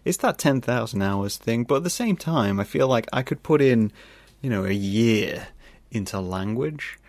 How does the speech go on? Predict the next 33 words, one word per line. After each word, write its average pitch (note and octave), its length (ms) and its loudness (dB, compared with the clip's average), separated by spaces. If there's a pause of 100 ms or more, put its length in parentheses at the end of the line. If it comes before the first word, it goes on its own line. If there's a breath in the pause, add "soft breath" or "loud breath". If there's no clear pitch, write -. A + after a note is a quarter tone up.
(320 soft breath)
and G2+ 140 -2
I'd F#2+ 180 -2
still A2+ 720 2 (1000 soft breath)
forget A2+ 420 0
it - 40 2
after G#2+ 320 -8
a F#2 60 -4
week. - 560 -16 (720)
Like, - 240 -18
it's A2+ 160 -4
that - 320 -2
level G#2+ 480 -2
of F#2 240 -6
drip - 380 -6
from F#2+ 260 -4
my F#2 140 -4
head - 340 -8 (220)
that - 140 -10
it - 80 -14
just - 220 -10 (800)
evolves, G#2+ 960 0 (100)
evolves, F#2 520 -8
dissolves, G#2+ 760 0 (340 loud breath)
and G2 200 -2
it's A2 240 -2
gone, C#3 400 2
and C3+ 160 -8
it, - 160 -12
it - 220 -12
just A#2 180 -8
doesn't A#2+ 300 -6
stick. - 480 -6 (420 loud breath)
So D#3 280 2